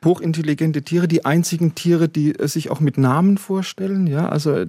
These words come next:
Delfine haben, geben sich selbst Namen und stellen sich auch so vor. Und dann wird er auch entsprechend gerufen. Also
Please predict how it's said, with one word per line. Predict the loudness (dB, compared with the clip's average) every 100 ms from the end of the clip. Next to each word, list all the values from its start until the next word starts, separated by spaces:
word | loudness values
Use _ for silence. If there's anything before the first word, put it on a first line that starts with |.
| -10 _
Delfine | -2 -2 -2 2 2 2
haben, | 0 -2 _ _ _
geben | 0 2 2
sich | 0 -2
selbst | 0 -2 -2 -2
Namen | 0 2 2
und | 0
stellen | -2 0 2 2
sich | 0 -4
auch | -6
so | -4 -6
vor. | -6 -4 -2 -4 -10 -20 -20 -20 -2
Und | 2 2 0 _
dann | 0 0
wird | 0
er | 0
auch | 0
entsprechend | -2 -4 -6 -6 -6
gerufen. | -6 -4 -4 -2
Also | -2 0